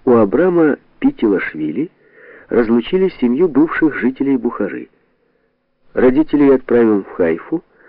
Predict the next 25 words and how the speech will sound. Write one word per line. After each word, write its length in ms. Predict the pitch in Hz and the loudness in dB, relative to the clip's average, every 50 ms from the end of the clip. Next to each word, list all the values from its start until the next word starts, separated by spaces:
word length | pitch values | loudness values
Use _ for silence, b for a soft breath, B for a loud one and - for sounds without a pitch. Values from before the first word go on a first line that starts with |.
| b b b b b b b b | b b b b b b b b
а 140 | - 95 92 | -4 -4 0
молодых 440 | 98 104 113 120 156 202 202 - | 2 2 2 4 2 0 0 -2
людей 260 | 180 180 151 165 185 185 | -2 -2 0 2 0 2
поближе 480 | - 147 131 107 120 147 151 143 156 | 2 0 0 2 2 0 0 0 -2
к 120 | 151 - 123 | -4 -4 -2
марокканским 680 | 127 120 113 104 - 117 120 120 - - - 110 101 | 0 0 0 0 0 -2 -4 -4 -6 -10 -10 -10 -8
евреям. 540 | 82 - - - 131 123 - - - 127 - _ b b b b b b b b b b b b b | -8 -10 -10 -8 -8 -10 -10 -12 -14 -16 -20 _ b b b b b b b b b b b b b
Марокканцы, 500 | 120 131 147 160 - 160 156 147 - 139 | 0 0 0 2 2 0 0 0 -2 -4
правда, 420 | - 139 147 139 131 139 131 - - | -2 0 0 2 2 2 0 0 0
не 180 | - 127 131 135 | -2 0 2 2
очень 280 | 131 120 - - 127 | 2 0 0 -2 -4
вас 200 | 131 143 143 - | -4 -4 -4 -4
любят. 480 | - 208 208 - - 131 123 - - - B B B B B B B B B B | -2 0 0 0 -2 -4 -10 -12 -16 -20 B B B B B B B B B B
Они 240 | B 135 143 151 135 | B -4 -2 0 2
говорят, 300 | 123 127 123 127 120 - | 2 4 4 2 2 0
что 220 | - - - 117 | -2 -4 -2 0
вы 220 | 117 123 123 123 113 - - - 120 | 2 2 2 2 0 -2 -4 -6 -6
избалованы, 920 | 113 107 104 110 135 151 165 190 214 180 - - 135 127 131 131 131 - B B B B B B B B B B | -6 -6 -6 -4 -4 -2 0 0 0 0 0 -4 -8 -12 -12 -14 -14 -16 B B B B B B B B B B
так 180 | - 165 160 - | -2 0 0 0
что 380 | - - 156 156 147 135 - - | -2 -2 2 2 4 2 2 -2
в 100 | - - | -6 -4
первые 400 | - 151 147 139 131 139 131 120 | 0 2 2 4 4 4 2 2
дни 220 | 117 131 156 147 | 0 0 0 2
могут 300 | 120 120 117 113 117 104 | 2 2 2 2 0 0
затеять 460 | 101 113 110 107 - 120 117 110 107 | 0 -2 -2 0 2 2 2 2 0